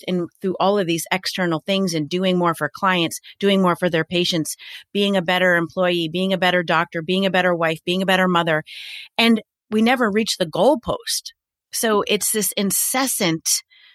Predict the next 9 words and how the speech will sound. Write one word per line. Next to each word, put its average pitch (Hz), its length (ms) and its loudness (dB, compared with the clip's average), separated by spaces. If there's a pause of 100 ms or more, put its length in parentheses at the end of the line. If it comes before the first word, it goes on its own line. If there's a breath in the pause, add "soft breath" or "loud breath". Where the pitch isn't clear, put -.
(180 soft breath)
race, 190 680 0
which - 640 0
again, 190 480 0
we're 196 240 0
never 196 260 2
able 165 260 0
to 160 140 -4
win. 139 240 -2
So 170 360 2